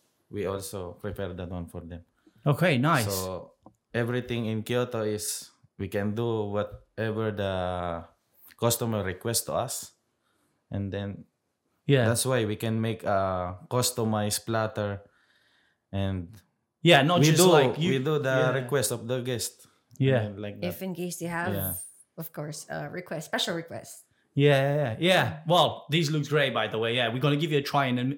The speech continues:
Speaker 2: in a second. Uh, 'cause I wanna know, it's something that I'm, we're gonna get back in a second. 'Cause I wanna know, like, I feel like I'm eating sushi wrong. 'Cause I think there is some sort of, like, way of doing it, not necessarily properly. 'Cause in the end, you know,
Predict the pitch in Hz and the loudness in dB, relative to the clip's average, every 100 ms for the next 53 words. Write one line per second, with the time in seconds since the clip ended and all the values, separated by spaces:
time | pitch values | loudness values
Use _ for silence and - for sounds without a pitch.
0 | 139 123 120 - 151 - 117 104 - - | -4 -4 -2 0 0 0 -8 -8 -16 -20
1 | _ 127 131 131 123 123 _ - _ _ | _ 0 2 2 0 -4 _ -20 _ _
2 | _ _ _ _ - 170 190 214 220 185 | _ _ _ _ 2 4 4 4 4 4
3 | 180 156 131 139 202 185 170 151 156 147 | 4 4 4 0 0 0 -2 -2 -2 -2
4 | 147 143 139 143 139 127 - 123 120 156 | 0 0 2 0 0 -2 -2 -6 -2 0
5 | 127 120 113 127 147 180 180 180 156 143 | 0 -4 -4 0 2 2 2 2 2 0
6 | 143 151 151 175 170 147 - - 156 170 | 0 0 2 2 2 0 -2 -4 0 0
7 | 151 139 127 151 143 131 135 131 101 - | 0 -2 -2 -2 -2 0 2 2 0 -8
8 | _ _ 120 143 180 185 165 156 151 147 | _ _ -2 2 2 2 2 2 2 2
9 | 151 143 123 123 117 131 120 113 - - | 2 0 0 -2 0 0 0 -2 -10 -10
10 | 131 123 143 123 117 - _ _ _ 240 | -4 2 4 4 0 -6 _ _ _ 2
11 | 240 - 175 151 147 156 139 - 156 147 | 2 2 0 0 2 2 0 0 0 0
12 | 117 117 135 151 151 156 139 139 131 120 | -4 -2 0 0 2 0 0 0 0 -2